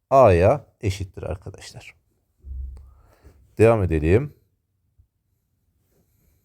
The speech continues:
Evet, onuncu sorumuz. Dokuz bölü dört eksi A pozitif bir rasyonel sayı olduğuna göre.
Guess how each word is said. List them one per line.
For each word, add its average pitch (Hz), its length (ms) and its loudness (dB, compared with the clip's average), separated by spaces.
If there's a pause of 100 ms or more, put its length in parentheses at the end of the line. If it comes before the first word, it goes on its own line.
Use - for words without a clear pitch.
(420)
Evet, 113 240 4
onuncu 170 280 -4
sorumuz. 120 460 -2 (1160)
Dokuz 202 340 2
bölü 90 280 2
dört 185 200 4
eksi 104 300 -6
A 95 320 0
pozitif - 400 -4
bir 151 120 -4
rasyonel 120 360 0
sayı 151 240 0
olduğuna 107 340 0
göre. 78 240 -4